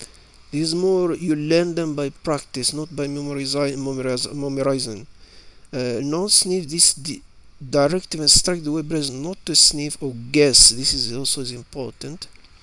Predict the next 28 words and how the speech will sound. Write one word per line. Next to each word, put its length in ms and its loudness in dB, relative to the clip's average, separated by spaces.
A 60 -6
referral 680 2
policy, 800 0
uh, 540 -6
no 260 -4
refers. 680 0
This 380 -2
one 200 -6
is 380 -4
to 180 -12
not, 300 -10
I 40 -6
think, 280 -12
to 100 -10
subdomain 680 -2
or 40 -6
something 340 -4
like 200 -4
that. 180 -6
This 240 -2
niche 220 -4
web 120 -8
server 400 -2
and 120 -8
user 400 -6
to 180 -6
redirect 560 -4
from 380 -6